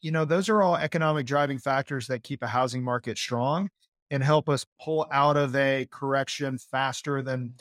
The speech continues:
other markets that are maybe a little bit more dependent on, you know, vacation areas or things like that, to where it's, it's a predominantly a second home or a destination location. Uh,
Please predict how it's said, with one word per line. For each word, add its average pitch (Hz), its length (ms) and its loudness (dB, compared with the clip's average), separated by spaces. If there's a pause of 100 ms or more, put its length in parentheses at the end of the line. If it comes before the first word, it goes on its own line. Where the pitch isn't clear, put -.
(360)
other 143 200 2
markets 135 480 2
that 135 140 0
are 135 40 0
maybe 131 300 0
a 127 60 0
little 131 200 -2
bit 131 140 -2
more 131 260 -2
dependent 131 540 -4
on, 123 520 2 (1000)
you 131 80 -8
know, 123 140 0
vacation 139 640 0
areas 139 460 2
or 127 60 -2
things 139 300 -4
like 131 160 0
that, 135 340 2
to 135 120 -4
where 131 460 2 (340)
it's, - 160 -10 (160)
it's 147 160 -6
a 135 60 -6
predominantly 139 560 0
a 123 40 -2
second 135 380 -2
home 139 320 2
or 135 80 2
a 123 80 0
destination 131 640 -2
location. 127 800 -2 (380)
Uh, 131 260 0